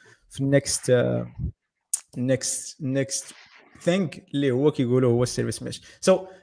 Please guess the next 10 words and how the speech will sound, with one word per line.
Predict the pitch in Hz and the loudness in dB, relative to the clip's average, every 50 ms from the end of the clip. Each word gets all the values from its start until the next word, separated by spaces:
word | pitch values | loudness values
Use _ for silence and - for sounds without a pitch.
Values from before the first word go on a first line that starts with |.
| _ _ _ _ _ _ _ _ _ - - - - - - | _ _ _ _ _ _ _ _ _ -20 -20 -20 -8 -2 0
I | 233 | 0
think | - - 277 | 2 2 2
service | - - 254 233 226 - - | 2 2 2 2 2 2 2
mesh | 226 214 - - | 2 0 0 0
ماشي | 214 214 196 - - 202 | 0 0 0 2 4 4
هو، | 170 170 175 180 170 175 170 160 156 - - - | 4 4 4 6 6 6 6 6 4 2 -2 -6
ماشي، | 165 165 - - - 170 151 - 151 | -8 -8 -6 -4 -2 -2 -2 -2 -2
it's, | - | -2
it's, | - - - 175 - - | -2 -2 -2 -2 -2 -2
it's, | 190 - - - - - 151 - - - - _ | -2 -4 -6 -10 -8 -6 -6 -4 -6 -8 -12 _